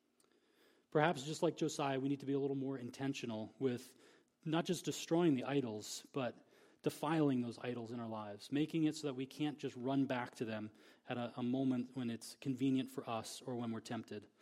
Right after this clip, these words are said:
Jesus rescues sinners so they can respond with faithful submission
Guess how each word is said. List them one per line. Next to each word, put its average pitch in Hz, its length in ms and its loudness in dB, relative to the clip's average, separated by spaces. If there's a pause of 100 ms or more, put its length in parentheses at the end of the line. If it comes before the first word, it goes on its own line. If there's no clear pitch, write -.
(480)
Jesus 190 360 6
rescues 160 580 2
sinners 117 580 0
so - 160 -8
they 131 140 -2
can 127 140 -4
respond 139 480 -2
with 120 100 -6 (220)
faithful 156 480 2
submission 123 640 -2